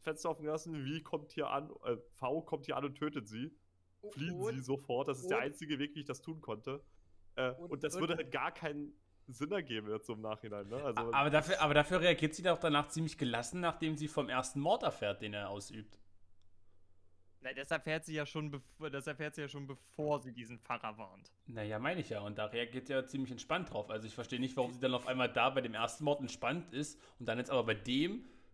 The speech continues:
Speaker 3: nicht.
Speaker 2: Vielleicht kriegt
Speaker 1: Ja,
Speaker 2: sie ja kalte
Speaker 1: ich
Speaker 2: Füße oder sowas. Weißt du ja nicht, vielleicht so im letzten, vielleicht so in
Speaker 1: Ja.
Speaker 2: den letzten Momenten so, ah, ich weiß nicht.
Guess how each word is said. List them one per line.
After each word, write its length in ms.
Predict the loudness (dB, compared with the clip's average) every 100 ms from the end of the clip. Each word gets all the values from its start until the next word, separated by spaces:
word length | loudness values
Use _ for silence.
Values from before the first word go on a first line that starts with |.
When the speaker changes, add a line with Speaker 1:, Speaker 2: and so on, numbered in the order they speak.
| -20 -20 -20 -20 -20 -20 -20 -20 -20 -20 -20 -8
Speaker 3:
nicht. 340 | 0 0 -2 -12 -20 -20 -20 -20 -20 -20 -20
Speaker 2:
Vielleicht 260 | -14 -14 -8
kriegt 180 | -6 -2
Speaker 1:
Ja, 80 |
Speaker 2:
sie 60 | 0
ja 80 | 0
kalte 160 | -2
Speaker 1:
ich 100 | -8
Speaker 2:
Füße 260 | -10 -6 -6
oder 220 | -6 -10
sowas. 440 | -12 -14 -14 -16 -18 -16
Weißt 240 | -12 -10 -8
du 40 |
ja 60 | -10
nicht, 120 | -8
vielleicht 200 | -8 -6
so 60 | -8
im 80 |
letzten, 360 | -8 -8 -10 -12
vielleicht 340 | -10 -8 -8 -6
so 60 |
in 40 | -6
Speaker 1:
Ja. 60 | -6
Speaker 2:
den 80 |
letzten 280 | -8 -12 -12
Momenten 340 | -10 -10 -10 -10
so, 140 | -8
ah, 600 | -8 -4 -2 0 0 0
ich 100 | -2
weiß 300 | -6 -8 -8
nicht. 100 | -10